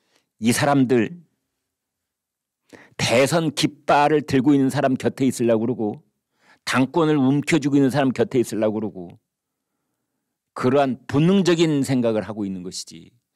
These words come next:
그것을 내려놓는 순간, 불출마를 선언하는 순간 다 떠나는 겁니다. 뭐하러 이재명 곁에 있겠어요? 근데 여기서 한 가지,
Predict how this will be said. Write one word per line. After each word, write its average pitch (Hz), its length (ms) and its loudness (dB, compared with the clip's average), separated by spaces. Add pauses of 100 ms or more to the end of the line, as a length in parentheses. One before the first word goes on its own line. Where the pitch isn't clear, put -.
(260)
그것을 156 460 0
내려놓는 180 520 4
순간, 98 300 -8 (1160)
불출마를 156 840 -2
선언하는 196 760 0
순간 110 320 -10 (920)
다 - 80 -12 (280)
떠나는 135 380 -4
겁니다. - 340 -18 (1400)
뭐하러 170 380 2
이재명 160 400 2
곁에 131 240 0
있겠어요? 107 640 0 (3750)
근데 160 220 8
여기서 160 320 8
한 175 200 -2
가지, 127 500 -4